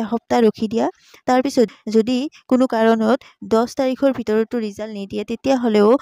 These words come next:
নিউজটোৰ পৰা জানিব পৰা মতে এইবাৰ এইচ এছ ফাইনেল ইয়াৰৰ ৰিজাল্ট মে মাহৰ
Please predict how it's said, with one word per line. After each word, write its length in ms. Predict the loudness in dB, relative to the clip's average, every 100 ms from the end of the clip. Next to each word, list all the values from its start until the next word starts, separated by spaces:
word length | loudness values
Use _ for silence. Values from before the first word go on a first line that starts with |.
| 2
নিউজটোৰ 340 | 0 2 0
পৰা 120 | 0 -2
জানিব 200 | -4 -4 -4 -2
পৰা 140 | -2 -2
মতে 220 | -2 -2 -4 _ -8 -4
এইবাৰ 240 | -2 0 0 0
এইচ 100 | 0
এছ 80 | -2 -2
ফাইনেল 280 | -8 -4 -2 2
ইয়াৰৰ 280 | 4 4 2 0 0
ৰিজাল্ট 340 | 0 2 0 0 -2
মে 80 | -2 -2
মাহৰ 220 | 0 0